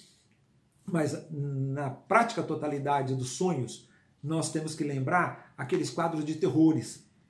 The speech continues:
os te-, chamados terrores noturnos, muito frequente em crianças,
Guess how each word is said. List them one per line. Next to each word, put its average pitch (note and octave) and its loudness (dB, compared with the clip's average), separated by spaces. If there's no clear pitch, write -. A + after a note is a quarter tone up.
os B2+ -8
te-, - -10
chamados D3+ -2
terrores D3+ 0
noturnos, D#3+ 0
muito G#3 -2
frequente A#3 -6
em - -8
crianças, E3 -4